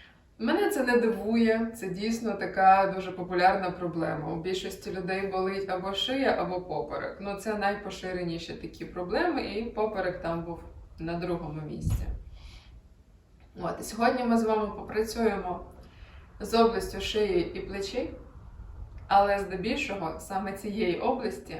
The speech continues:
ми безпосередньо торкатися і не будемо. Бо не можна роздивлюватися цю область окремо від решти нашого тіла. То, в якому положенні ваша шия знаходиться,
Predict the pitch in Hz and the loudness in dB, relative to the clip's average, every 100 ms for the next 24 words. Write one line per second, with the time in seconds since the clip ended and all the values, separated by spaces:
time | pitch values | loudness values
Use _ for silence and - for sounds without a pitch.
0 | - - 190 185 185 180 165 185 226 214 | -12 -8 -6 -6 -8 -10 -6 -2 0 0
1 | 175 175 175 180 175 185 - 196 196 185 | -4 -4 -2 -2 -6 -10 -12 -10 -8 -6
2 | 180 165 165 - - - - - - - | -6 -6 -8 -14 -18 -20 -20 -20 -20 -20
3 | - - - - 190 214 220 220 - - | -20 -20 -18 -10 4 8 10 10 6 -2
4 | - 220 233 285 262 226 220 214 240 233 | -2 2 6 6 6 6 6 6 4 2
5 | 196 180 185 - - 170 190 - 247 254 | 2 0 -2 -4 -8 -8 -8 0 0 2
6 | 190 - 180 - 202 190 180 180 175 - | 2 0 -6 -4 -4 -2 -4 -4 -6 -10
7 | - 196 208 202 190 190 190 180 185 180 | -8 -2 -2 -2 -4 -4 -4 -6 -8 -6
8 | 170 156 - - - - 254 240 226 233 | -4 -4 -6 -10 -12 0 2 4 2 4
9 | 226 208 202 202 196 185 180 185 190 190 | 4 2 0 0 0 -2 -6 -2 -2 -4
10 | 190 180 175 175 185 202 277 311 220 - | -8 -4 -2 -2 -4 -8 -4 0 0 -4
11 | - | -12